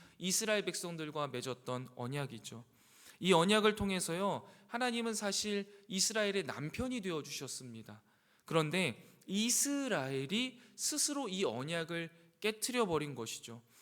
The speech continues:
스스로 이 언약을 깨트린 이스라엘은요, 스스로의 불행을 자초한 겁니다.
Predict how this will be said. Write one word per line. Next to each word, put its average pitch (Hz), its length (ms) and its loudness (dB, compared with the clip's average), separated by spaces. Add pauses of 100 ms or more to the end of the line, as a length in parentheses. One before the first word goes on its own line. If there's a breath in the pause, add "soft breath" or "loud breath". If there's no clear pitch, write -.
(140)
스스로 247 440 4
이 208 100 6
언약을 190 460 6
깨트린 208 420 -2
이스라엘은요, 165 920 -4 (240 loud breath)
스스로의 262 840 0
불행을 180 420 -2
자초한 190 580 -2
겁니다. 117 440 -8